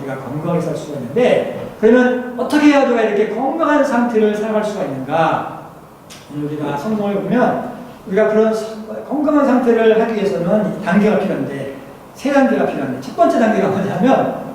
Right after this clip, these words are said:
먼저 우리의 이 속사람과 영혼을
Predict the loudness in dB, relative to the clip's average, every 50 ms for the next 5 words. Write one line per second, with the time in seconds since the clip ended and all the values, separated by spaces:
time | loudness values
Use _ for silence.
0 | -16 -18 -20 -18 -8 -4 0 2 2 4 6 6 6 6 6 4 2 0 -2 -6
1 | -10 -12 -16 -18 -20 -20 -20 -18 -12 -4 0 4 4 6 6 6 4 4 2 0
2 | -2 -4 -6 -6 -4 -2 2 2 4 4 4 4 4 4 4 4 4 4 4 2
3 | 4 4 4 4 4 2 2 2 0 -2 -4 -8 -10 -14 -16